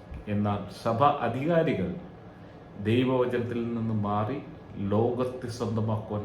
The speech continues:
ശ്രമിച്ചു, ലോകത്തിനു വേണ്ടി ശ്രമിച്ചു. ഇതാണ് ഇന്ന് പ്രത്യേകിച്ച് സീറോ മലബാർ സഭയിൽ, എറണാകുളം അങ്കമാലി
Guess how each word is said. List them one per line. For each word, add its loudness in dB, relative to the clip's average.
ശ്രമിച്ചു, -6
ലോകത്തിനു 4
വേണ്ടി 0
ശ്രമിച്ചു. -2
ഇതാണ് 2
ഇന്ന് 4
പ്രത്യേകിച്ച് 2
സീറോ 6
മലബാർ 4
സഭയിൽ, 4
എറണാകുളം 6
അങ്കമാലി 2